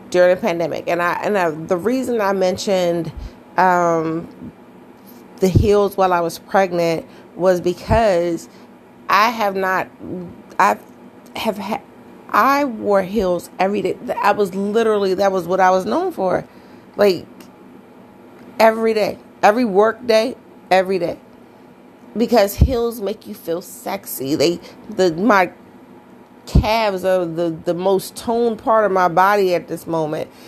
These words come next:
And, you know, you go through life and you feel, for those of us who wear heels, they make you feel sexy. I swear I have not had on a pair of heels more than five times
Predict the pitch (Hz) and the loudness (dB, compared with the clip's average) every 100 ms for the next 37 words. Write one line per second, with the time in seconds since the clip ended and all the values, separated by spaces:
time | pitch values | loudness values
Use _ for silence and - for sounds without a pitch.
0 | - - 208 208 202 196 185 - - - | -20 -4 0 2 2 2 -2 -10 -20 -20
1 | - - - 226 214 208 185 202 226 240 | -20 -14 -4 0 0 0 -2 0 2 0
2 | 214 226 233 226 208 185 151 - 208 214 | -4 -2 -2 -2 -6 -8 -12 -6 -2 0
3 | 233 302 - 202 196 202 226 - 233 285 | 2 0 0 0 0 -2 -8 -2 0 2
4 | 233 190 - - - - - - - - | 0 -2 -6 -12 -20 -20 -20 -20 -20 -20
5 | - - - - - - - - - - | -20 -20 -20 -20 -20 -20 -20 -20 -20 -20
6 | - 262 202 220 220 196 170 196 - 165 | -4 0 2 2 2 -2 -2 -6 -6 -2
7 | 165 147 170 - - - - - - - | -2 -2 -2 -2 -4 -8 -16 -20 -20 -20
8 | - - - - - - - - - - | -20 -20 -20 -20 -20 -20 -20 -20 -16 -2
9 | 196 190 180 180 190 - 175 190 - - | 0 2 0 -2 -8 -4 -2 -2 -4 -2
10 | - 202 - 180 170 - - 190 185 170 | -2 -2 -2 0 0 -2 -4 -2 0 0
11 | 170 165 196 165 165 156 - 185 180 185 | 0 0 2 2 2 -2 -2 0 2 2
12 | 180 170 165 - - - - - - - | 2 2 -2 -10 -20 -20 -20 -20 -12 -6
13 | 190 190 185 165 170 - 165 170 160 - | 0 4 4 2 -2 -2 2 2 0 -4
14 | 160 156 117 - | -6 -6 -8 -12